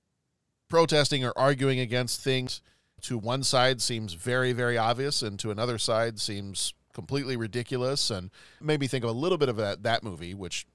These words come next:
obviously it's not about a pandemic, but about a,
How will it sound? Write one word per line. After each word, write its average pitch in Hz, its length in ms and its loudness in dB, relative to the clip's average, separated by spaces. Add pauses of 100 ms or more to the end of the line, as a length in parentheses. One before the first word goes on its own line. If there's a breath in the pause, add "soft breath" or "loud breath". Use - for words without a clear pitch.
(640)
obviously 131 300 2
it's 117 100 -6
not 127 220 4
about 117 240 2
a 113 100 -4
pandemic, 101 600 -6
but 95 280 -4
about 95 360 -4
a, 87 260 -10